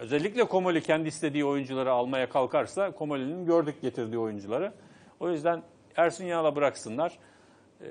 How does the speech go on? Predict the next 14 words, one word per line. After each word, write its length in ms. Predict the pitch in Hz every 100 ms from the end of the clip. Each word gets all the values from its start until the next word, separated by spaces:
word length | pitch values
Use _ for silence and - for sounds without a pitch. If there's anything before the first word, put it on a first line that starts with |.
| - -
Ersun 320 | 143 120 135
Yanal 200 | 123 139
transferleri 640 | 135 127 117 113 117 117
yapsın 300 | 127 - 180
ama 240 | 165 151 110 113
demek 260 | 151 185 -
ki 60 |
orada 260 | 131 143 196
da, 160 | 156 - - - - -
e, 60 | 127
mali 380 | 160 185 151 180
bir 60 |
sıkıntı 420 | 185 175 180 190
var 160 | 170